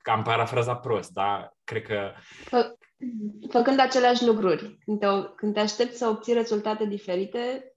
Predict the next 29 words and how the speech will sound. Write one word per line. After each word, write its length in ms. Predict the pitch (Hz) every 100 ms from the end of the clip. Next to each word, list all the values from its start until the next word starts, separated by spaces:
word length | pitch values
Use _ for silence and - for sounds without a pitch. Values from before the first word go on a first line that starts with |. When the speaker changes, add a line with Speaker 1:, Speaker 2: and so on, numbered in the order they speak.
| _ _ _ _ _
Speaker 2:
în 80 | 214
timp 40 | 214
Speaker 1:
Exact. 200 | 247 220
Speaker 2:
ce 60 |
faci 180 | 220 233
aceleași 440 | 220 214 208 196 202
lucruri. 260 | 180 170
Speaker 1:
Exact, 400 | 151 - 120 -
exact. 400 | 113 117 107 69
Deci, 400 | 104 117 117 - -
deci, 480 | 135 131 - - _ _
dacă 640 | 117 117 - 127 113 - _ -
eu, 500 | 113 151 135 90 -
revenind 400 | 110 110 120 131
la 80 | 117
exemplul 420 | 107 120 117 113
meu 180 | 120 110
cu 80 | 110
zahărul, 540 | 107 107 - 87 85
dacă 260 | - 101 -
eu 180 | 120 147
fac 260 | 143 131
aceleași 600 | 123 107 - 139 123 - 120
lucruri, 560 | 120 120 104 92 82 _ _
dar 360 | _ 95 107 104
cumva 680 | - 110 101 117 113 107 -
îmi 200 | - 113
doresc 500 | 107 101 113 110 -
să, 600 | - - 107 98 92 87